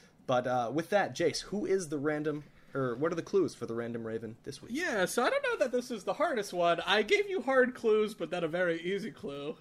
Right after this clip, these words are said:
Speaker 2: as a bonus if you need it. Um, clue number one. This player was selected by the Ravens in the fourth round of the two thousand two N F L Draft. He was the Ravens' third selection in that draft, behind Hall of Famer Ed Reed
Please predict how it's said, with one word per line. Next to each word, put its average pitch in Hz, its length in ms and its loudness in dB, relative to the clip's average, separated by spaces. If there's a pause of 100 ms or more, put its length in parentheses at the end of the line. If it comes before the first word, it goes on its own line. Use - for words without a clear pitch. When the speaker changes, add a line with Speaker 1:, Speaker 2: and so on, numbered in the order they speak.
(120)
Speaker 2:
as 147 140 -8
a 190 60 -12
bonus 156 420 -6
if - 160 -12
you 147 80 -8
need 233 200 -2
it. 254 180 -2 (120)
Um, 180 460 2 (140)
clue 214 160 10
number 285 260 4
one. 330 400 -2 (380)
This 370 160 2
player 233 480 2
was 170 200 -2
selected 233 480 -2
by 214 160 4
the 180 120 0
Ravens 226 480 4
in 180 240 -4
the 180 140 -6
fourth 392 600 0
round 214 600 -4 (120)
of 151 200 -8
the 139 180 -6
two 285 220 -4
thousand 247 500 -6
two 156 420 -4
N 170 140 -8
F 185 100 -10
L 202 120 -4
Draft. 240 380 -8 (800)
He 208 160 -2
was 208 240 -2
the 208 100 10
Ravens' 277 640 2
third 294 400 2
selection 285 580 -4
in 143 120 -2
that 139 180 -8
draft, 147 460 -10
behind 311 640 -2
Hall 294 280 4
of 311 100 0
Famer 302 420 2
Ed 262 200 4
Reed 202 400 0